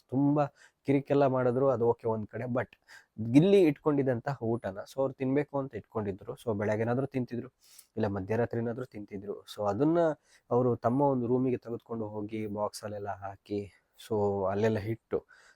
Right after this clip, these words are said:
so ಅನ್ನನೇ ವೇಸ್ಟ್ ಮಾಡ್ಬಿಟ್ರು, ಆ ಊಟನೇ ವೇಸ್ಟ್ ಮಾಡಿದ್ರು. ಕೊನೆಗೂ ಹೇಳಿಲ್ಲ, "So ಅದ್ ನಾವು ತೆಗೆದುಕೊಂಡು ಬಂದಿದ್ವಿ, so ತಗೊಳ್ಳಿ ಊಟ ಮಾಡಿ" ಅಂತಾನೂ ಹೇಳಿಲ್ಲ. So ಡೇ ಆಯ್ತು, ಡೇ ಮುಗೀತು, ಎಲ್ಲೂ ಕೂಡ ಹೇಳಿಲ್ಲ.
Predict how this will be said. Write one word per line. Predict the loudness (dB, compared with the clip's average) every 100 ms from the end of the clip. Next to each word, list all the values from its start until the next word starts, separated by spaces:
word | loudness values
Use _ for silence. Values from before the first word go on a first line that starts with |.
| -2
so | 0
ಅನ್ನನೇ | 4 4 4
ವೇಸ್ಟ್ | 4 2 0
ಮಾಡ್ಬಿಟ್ರು, | -4 -4 -4
ಆ | -4
ಊಟನೇ | -2 -4 -2 -2
ವೇಸ್ಟ್ | -4 -6 -10
ಮಾಡಿದ್ರು. | -12 -8 -8
ಕೊನೆಗೂ | -4 0 6 6
ಹೇಳಿಲ್ಲ, | 6 4 0 -2 -2
"So | -4 -8
ಅದ್ | -8
ನಾವು | -6 -6
ತೆಗೆದುಕೊಂಡು | -4 -6 -4 -6 -4
ಬಂದಿದ್ವಿ, | -4 -4 -4 -6 -8
so | -8 -12
ತಗೊಳ್ಳಿ | -6 -4 -2
ಊಟ | -2 -4 -6
ಮಾಡಿ" | -8 -8 -10
ಅಂತಾನೂ | -12 -16
ಹೇಳಿಲ್ಲ. | -14 -14 -14 -18 -20 _ -20 _ -2
So | 0
ಡೇ | 2 2 2
ಆಯ್ತು, | 0 -2 -2
ಡೇ | 0 0
ಮುಗೀತು, | 0 -6 -8 -6 -4
ಎಲ್ಲೂ | -2 -2 -4
ಕೂಡ | -6 -4
ಹೇಳಿಲ್ಲ. | -4 -4 -6 -8